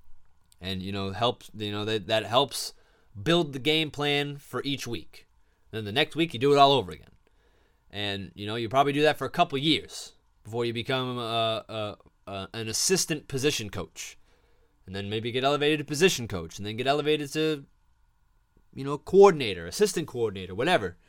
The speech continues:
and then eventually, you know, really earn your job as potentially a head coach in the league. I mean, these guys,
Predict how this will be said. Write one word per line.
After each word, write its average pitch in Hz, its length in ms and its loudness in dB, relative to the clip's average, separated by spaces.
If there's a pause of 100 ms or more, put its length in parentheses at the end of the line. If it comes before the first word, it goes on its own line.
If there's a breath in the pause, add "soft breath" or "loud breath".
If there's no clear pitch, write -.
(460 soft breath)
and 117 100 -8
then 151 120 4
eventually, 143 560 2 (360)
you 123 100 -8
know, 123 100 0
really 123 340 2
earn 113 160 -4
your 113 80 -2
job 98 460 0 (580 soft breath)
as 98 400 -4 (380)
potentially 104 380 -4
a - 20 -8
head 101 160 -4
coach 113 200 -2
in 113 80 -8
the 113 60 -6
league. 92 220 -6
I 85 40 -16
mean, 92 200 -8
these 101 140 -4
guys, 123 440 2